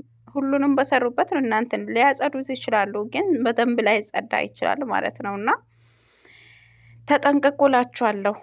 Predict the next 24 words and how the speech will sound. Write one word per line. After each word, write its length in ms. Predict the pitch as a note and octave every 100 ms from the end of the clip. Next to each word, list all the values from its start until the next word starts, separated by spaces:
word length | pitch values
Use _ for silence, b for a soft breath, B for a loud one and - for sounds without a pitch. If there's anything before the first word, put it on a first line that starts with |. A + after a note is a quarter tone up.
| B B
እ፣ 140 | A3 G#3+ G3+
ራሳችሁን 520 | A#3 B3+ C4+ C4 C#4
ለማሳመር 600 | B3+ A#3+ A3+ - A3 A3 G#3+ G#3
ብላችሁ 500 | - A3+ A3 A3 -
የምታረጉት 640 | G#3+ G#3 - G#3 G#3 G#3+ - G#3
ነገር 320 | G3 A3+ E4+ -
ህይወታችሁን 760 | A#3 G#3 - F#3+ - - F4+ -
አደጋ 300 | G#3+ G3 F#3+ F#2+
ላይ 140 | - G2+
ይጥላችኋል 840 | - - G3+ G3 - - G3+ G#3 - - -
እና 200 | A3 A3 A#3+ F4 - b b b
ጥንቃቄ 520 | - G#3+ G#3+ A3+ A#3 C4
ያስፈልጋል። 880 | G3+ F3+ - G#3+ G#3 G3+ G#3 G3 G3+ - _ _ -
እኛ 140 | A#3
የመጣነው 580 | A#3+ A#3 A3+ - G#3+ A3+
የሰው 240 | A3+ A#3 A#3
ሀገር 300 | A#3 A#3 A3
ላይ፣ 180 | A3+ F#4 G#4 _ _ _ _ _ _ _ _ _ - -
እ፣ 100 | G3+ F#3+ F#3+ -
በጤናች-፣ 640 | - A3+ A3+ A3 G#3 - B3
በጤነኛ 560 | A#3 A#3 B3 A#3 G#3+ G#3
ሆነን 300 | A3 G3+ G#3+
ሰርተን 460 | - A3 - G3+ G#3+
አግኝተን 500 | G3 F#3+ G#3 D4